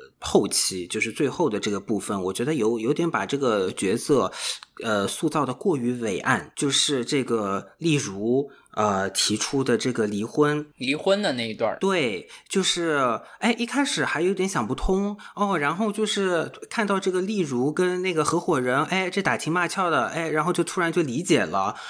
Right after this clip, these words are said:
Speaker 1: 然后就二话不说就净身出户。我觉得这个过于的伟岸，然后最后他其实这个宫彪也是最后因为一个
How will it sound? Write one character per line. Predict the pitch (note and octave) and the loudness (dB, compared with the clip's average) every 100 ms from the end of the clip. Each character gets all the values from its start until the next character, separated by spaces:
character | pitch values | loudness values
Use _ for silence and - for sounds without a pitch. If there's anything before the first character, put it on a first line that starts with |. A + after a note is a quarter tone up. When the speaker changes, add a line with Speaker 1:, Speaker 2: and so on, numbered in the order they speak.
| - | -8
Speaker 1:
然 | - B2 | 0 2
后 | D#3 | 2
就 | D3+ | -2
二 | E3+ G#3+ | 0 0
话 | - F3 | 0 -2
不 | D#3+ | -2
说 | - D#3+ D#3 D#3 | -4 0 0 2
就 | D#3+ D3 C#3+ | 0 0 -2
净 | C#3+ G3 | 0 2
身 | G3 | 2
出 | G3 - | 0 -2
户。 | G#3 B3+ F3+ F#2+ - | -4 2 2 2 -4
我 | - B2+ | -2 0
觉 | C3 | 0
得 | B2+ E3 | 0 0
这 | - F#3 | 2 2
个 | C#3+ C3 A2+ G#2 F2+ F2 - | 2 2 2 2 2 -2 -4
过 | - F3+ | 0 2
于 | A#2+ A2 | 2 2
的 | B2 | 0
伟 | A2+ G2 | 0 0
岸， | - G#2+ B1+ - - - | 0 -2 -4 -10 -18 -4
然 | A#2+ | 0
后 | C3 F3+ | 2 0
最 | F3 F#3 | 2 0
后 | D#3+ G3 E3 C#3 C3+ | 0 0 2 0 -2
他 | - D3+ | -2 -2
其 | D3 | 2
实 | C3+ C#3+ C#3+ C#3 | 2 2 0 -2
这 | - C3+ | 0 2
个 | B2+ A2+ | 2 0
宫 | A#2+ D3+ | 0 0
彪 | D#3 D3 | 2 2
也 | D3 | 2
是 | G#2 C3+ | 0 -2
最 | C3+ | -2
后 | C3 C#3 B2 | 0 2 0
因 | B2+ | 0
为 | C3 B2+ | 2 2
一 | G2+ A#2 | 0 -2
个 | B2+ A#2+ A2 G#2+ G#2+ | 0 2 2 0 -4